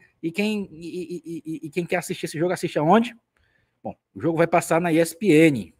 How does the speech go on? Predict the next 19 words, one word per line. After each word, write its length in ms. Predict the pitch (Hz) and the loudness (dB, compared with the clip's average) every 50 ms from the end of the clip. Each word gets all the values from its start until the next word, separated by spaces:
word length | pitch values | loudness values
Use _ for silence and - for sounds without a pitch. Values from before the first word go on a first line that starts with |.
| _ | _
na 240 | _ - 143 113 107 | _ -20 -20 -18 -18
E 20 | |
S 140 | 110 - - | -16 -16 -14
P 100 | - 120 | -12 -10
N 80 | 143 165 | -10 -8
quatro. 420 | - - 147 127 - - - - _ _ _ _ _ _ _ _ _ _ _ _ | -2 0 0 0 0 -4 -12 -20 _ _ _ _ _ _ _ _ _ _ _ _
É, 520 | - 117 123 135 139 135 135 135 127 120 110 | -14 -8 -6 -4 -2 -2 0 0 0 -2 0
também 460 | - 214 233 226 180 202 254 269 240 | 4 4 4 4 4 0 -2 -2 -8
disponível 540 | 240 - - - 262 233 190 175 185 185 202 | -10 -12 -6 -4 -2 0 2 0 2 0 0
no 80 | 202 | -2
Star 280 | 196 - - 196 - - | -2 0 0 0 -2 0
Plus, 340 | - 160 135 123 104 - - | 2 4 4 4 2 0 -8
tá? 220 | - 117 131 156 _ _ | -12 -14 -14 -14 _ _
Quem 140 | - 131 | -18 -18
tem 200 | 120 - 123 123 | -16 -14 -14 -12
aí 100 | 123 110 | -10 -10
o 60 | 113 110 | -10 -12
Star 220 | - - 131 - | -12 -12 -12 -10
Plus, 300 | - 120 113 120 - - | -8 -8 -8 -8 -8 -14